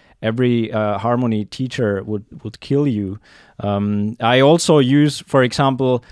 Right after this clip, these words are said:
um, for the major seven voicings, I use, um, sometimes, uh, the root as a top note because it works in that case.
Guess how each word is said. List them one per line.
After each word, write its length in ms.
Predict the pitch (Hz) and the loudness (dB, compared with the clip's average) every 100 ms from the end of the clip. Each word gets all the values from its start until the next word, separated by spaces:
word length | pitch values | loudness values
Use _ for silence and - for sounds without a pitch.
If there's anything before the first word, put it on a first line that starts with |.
| - _ - | -20 _ -4
um, 720 | 123 117 117 117 113 110 113 | 0 2 0 0 -2 -2 -6
for 200 | - 117 | -2 -2
the 540 | 113 113 110 107 - 113 | 0 0 0 -2 -6 -12
major 500 | 117 120 131 135 139 | -8 -2 -2 0 -4
seven 600 | - 143 127 127 123 117 | 0 0 2 2 2 -2
voicings, 800 | 117 127 139 - 117 110 107 - - - - | 0 2 2 0 -4 -4 -6 -12 -18 -20 -6
I 100 | 113 | -4
use, 580 | 117 120 123 120 - 127 | 0 0 0 -2 -6 -6
um, 760 | 120 117 113 113 110 110 110 | -2 0 0 -2 -2 -4 -6
sometimes, 840 | - 127 120 117 113 110 110 - - - _ _ - | -4 -2 -2 0 0 0 -4 -8 -14 -20 _ _ -6
uh, 680 | 110 104 98 92 - 98 120 | -2 0 0 -4 -8 -14 -6
the 100 | 127 | 0
root 480 | 120 127 165 170 - _ | 2 4 2 0 -8 _
as 200 | 127 110 | -4 -2
a 40 | 117 | -2
top 320 | 151 156 - | 0 0 0
note 240 | 113 107 | -2 -2
because 320 | 107 - 117 | -6 -4 -6
it 80 | 110 - | -6 -12
works 680 | 123 123 143 151 - - - _ - | -6 0 2 0 -4 -12 -12 _ -4
in 180 | 117 113 | 0 2
that 400 | 117 117 - - _ - | 2 0 -14 -18 _ -12
case. 640 | - 156 127 113 - | 0 2 2 0 -6